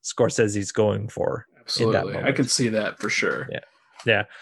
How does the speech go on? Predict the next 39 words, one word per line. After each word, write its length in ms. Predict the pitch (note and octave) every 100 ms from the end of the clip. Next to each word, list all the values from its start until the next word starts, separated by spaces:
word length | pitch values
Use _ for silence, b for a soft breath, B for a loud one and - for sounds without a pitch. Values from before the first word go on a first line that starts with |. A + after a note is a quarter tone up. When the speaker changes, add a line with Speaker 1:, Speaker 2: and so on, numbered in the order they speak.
| B
Speaker 1:
So 180 | - A3
anyway, 280 | G3 B2 A#2
anything 380 | D#3+ G3 G3+ F#3+
else 240 | F#3 F3
about, 480 | D3+ C3+ C#3 C3+ -
uh, 400 | C#3 C3 B2 B2
Gangs 480 | - C3+ D3+ D3+ C#3
of 100 | C3
New 140 | B2+
York 400 | B2 B2 B2 B2
before 320 | B2 - C3
we 160 | A#2+ A#2+
move 260 | A#2 A#2+ A#2
on 300 | A#2 B2 C3
to 240 | - D3
our 240 | B2 D3 E3
second 440 | - D#3 - -
film? 320 | G2+ - A#2+
Speaker 2:
I 180 | D#3+ G3
absolutely 520 | D#3+ D#3+ - D3+ A#2
will 120 | A#2+ A2+
watch 220 | G#2 -
this 140 | -
again. 380 | - F#2 D#2+ C3
I 120 | - D#3+
know 200 | F3 D3+
at 80 |
some 180 | B2+ E3
point 260 | D3 E3 B2+
in 40 |
my 120 | C#3+ C3
life, 340 | B2+ B2+ B2+
I 80 | C3
pro-, 220 | B2 C3+
it, 260 | A#2 C3 -
it'll 140 | B2+ C3+
probably 540 | C#3 C#3 C#3 C3 B2
be 340 | A#2 A#2 A2 -
either 280 | A#2 A2+